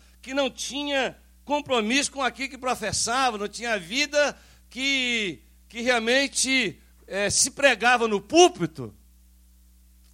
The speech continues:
ou que era a proposta daquela igreja. Eu fiquei,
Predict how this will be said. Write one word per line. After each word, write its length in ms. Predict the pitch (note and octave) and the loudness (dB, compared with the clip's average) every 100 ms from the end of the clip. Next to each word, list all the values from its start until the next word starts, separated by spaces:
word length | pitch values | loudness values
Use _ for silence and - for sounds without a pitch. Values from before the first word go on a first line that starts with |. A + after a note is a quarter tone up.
| _ - | _ -2
ou 120 | B3+ | -2
que 160 | B3+ | 4
era 140 | C#4 D4 | 4 4
a 40 | |
proposta 640 | C#4+ C4 - C4+ D#4+ D#4 C4+ | 2 -2 2 10 10 10 2
daquela 380 | B3 G#3+ A3 G3 | -6 -4 -4 -4
igreja. 460 | E3+ E3 B2 - - _ _ _ _ _ _ _ _ _ _ _ _ _ | -4 -6 -8 -14 -20 _ _ _ _ _ _ _ _ _ _ _ _ _
Eu 160 | D4 F4 | -2 -2
fiquei, 800 | D4+ D4 B3+ C#4+ D#4+ A#3 B2 | -2 -4 0 4 4 2 -8